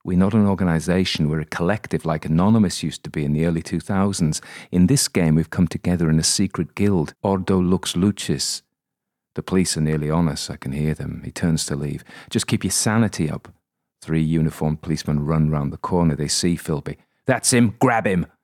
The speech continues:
One produces a pistol. "British police with guns? That's not authentic." "Come quietly now, sir." The policeman points his gun at Philby. Philby looks at me. "I'll be in touch." Then he vanishes.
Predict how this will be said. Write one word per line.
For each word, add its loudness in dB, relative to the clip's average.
One 0
produces -4
a -12
pistol. -8
"British -2
police -2
with -6
guns? -6
That's -6
not -2
authentic." -8
"Come 0
quietly 2
now, 2
sir." 2
The -2
policeman -2
points -6
his -14
gun -4
at -6
Philby. -8
Philby 2
looks -4
at -10
me. -10
"I'll 0
be 4
in 2
touch." -4
Then -4
he -4
vanishes. -6